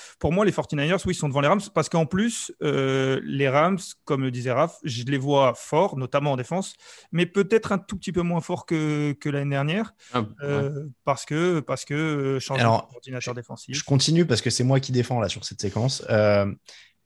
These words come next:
Speaker 3: même les Ravens sont au-dessus des Rams, c'est-à-dire qu'ils ont un quarterback qui lance pas, ils ont leurs deux meilleurs coureurs qui sont blessés, ils viennent de recruter Le'Veon Bell qui marche pas du tout dans leur, euh, dans leur style de jeu. Ils ont une très bonne défense, hein, mais elle est pas forcément meilleure que celle des Rams.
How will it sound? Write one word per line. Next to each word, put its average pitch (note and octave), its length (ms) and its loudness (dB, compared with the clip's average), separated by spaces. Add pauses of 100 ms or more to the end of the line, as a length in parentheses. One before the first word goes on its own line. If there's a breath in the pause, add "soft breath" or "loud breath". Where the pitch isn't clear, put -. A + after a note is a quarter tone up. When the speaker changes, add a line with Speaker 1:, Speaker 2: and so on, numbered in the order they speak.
(280)
Speaker 3:
même C#3+ 280 6
les G3+ 120 4
Ravens F#3 400 0
sont - 200 -6
au-dessus F#3 260 -6
des F3+ 80 4
Rams, G3+ 220 0
c'est-à-dire C#3 500 0
qu'ils C#3 140 -2
ont C#3 40 4
un C#3 60 2
quarterback D3+ 460 0
qui - 140 -6
lance D3 220 -2
pas, F#3+ 300 0
ils B2+ 160 -2
ont B2+ 40 0
leurs B2 160 2
deux C#3+ 120 -2
meilleurs F3 260 -2
coureurs F3 280 -4
qui - 100 -10
sont D#3 160 -4
blessés, D3+ 300 -2
ils G#3 60 -6
viennent D3+ 120 0
de A#2+ 60 0
recruter C#3 320 -4
Le'Veon C#3+ 240 2
Bell D#3+ 180 0
qui B2+ 140 -8
marche A2+ 180 -2
pas C#3+ 80 -2
du C3+ 140 -2
tout C#3 80 -6
dans C#3+ 100 0
leur, B2+ 200 2
euh, A2+ 360 0 (460 loud breath)
dans B2 160 4
leur B2+ 100 6
style C3 240 0
de C3+ 140 4
jeu. F#3+ 260 4 (260 loud breath)
Ils B2 160 0
ont A#2+ 60 0
une A2+ 80 -2
très A2 160 -4
bonne A2 140 0
défense, F3+ 380 0
hein, E3+ 160 -4 (360)
mais F#2+ 1400 -4
elle D3 160 -12
est - 180 -16
pas - 160 -8
forcément A2+ 480 -4
meilleure A2+ 300 -2
que A#2 80 -2
celle A2 180 0
des A2 100 2
Rams. F3+ 220 4